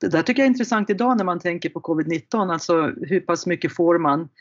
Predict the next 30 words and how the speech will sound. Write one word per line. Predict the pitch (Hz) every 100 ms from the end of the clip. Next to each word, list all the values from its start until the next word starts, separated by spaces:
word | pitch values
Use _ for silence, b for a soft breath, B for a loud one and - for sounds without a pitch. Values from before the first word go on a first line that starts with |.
| b _
berätta | 165 165 185 - - 160
i | 160
olika | 151 143 160
länder? | 175 240 220 147 - - 190 -
Och, | 160 156 156 147
eh, | - 156 147
hur | 147 165
mycket | 160 - 147
mörkertal | 160 147 135 135 214 220 175
finns | 160 135 143 -
det |
inte? | - - - -
Alltså, | -
det | 156
är | 151
ju, | 143
man | 165 170
har |
ju | 165
svårt | - 196 196
att | -
tro | - 208 165
att | 156
det |
ska | 151 160
vara | 147
så | 147 180 165
låga | 160 160 151 151
siffror | 151 143 - 147
som | 143 139 147